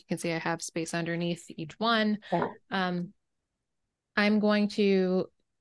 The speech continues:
Speaker 1: uh, clear the room, and clearing the room is basically, uh,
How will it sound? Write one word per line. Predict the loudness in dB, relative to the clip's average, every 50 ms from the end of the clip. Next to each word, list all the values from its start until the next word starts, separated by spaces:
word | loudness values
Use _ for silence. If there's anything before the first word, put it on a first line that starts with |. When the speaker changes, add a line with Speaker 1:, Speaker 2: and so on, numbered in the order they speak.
| _ _ _ -6
Speaker 1:
uh, | -4 -4 -4 -6 -6 -6 -6 -6 -8 -10 -12 _
clear | 2 2 4 4
the | 4 4
room, | 4 4 4 2 0 0 -4 _ _ _ _ _ _ _ -6
and | -4 -2 -2 -2 -2
clearing | 0 2 2 2 2 2
the | 2
room | 2 2 2 2 2
is | 0 -2 -4 -2
basically, | -2 -2 -2 0 -2 -4 -4 0 0 2 2 2 2 0 0 -2 -6 -12 -18 -18 -18 -18 -20 -20 -20 -18 _ -4
uh, | -2 0 0 0 0 -2 -2 -2 -4 -6